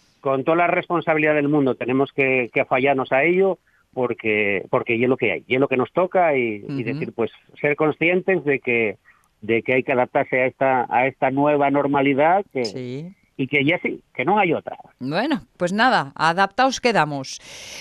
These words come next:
Speaker 2: Eh, que entonces nada, la semana que viene vémonos de nuevo, charlamos,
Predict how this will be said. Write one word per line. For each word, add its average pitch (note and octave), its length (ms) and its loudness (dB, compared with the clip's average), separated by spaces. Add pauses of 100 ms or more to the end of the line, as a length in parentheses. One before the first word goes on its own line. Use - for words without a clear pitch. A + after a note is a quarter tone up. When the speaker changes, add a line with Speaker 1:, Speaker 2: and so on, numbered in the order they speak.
Speaker 2:
Eh, G#3 340 4
que A3+ 140 4
entonces C4 420 2
nada, D4+ 340 6
la A3 160 4
semana A#3+ 360 2
que C#4 120 0
viene C4+ 800 4
vémonos C4 460 2
de C4 100 2
nuevo, C#4+ 440 2
charlamos, C#4+ 880 0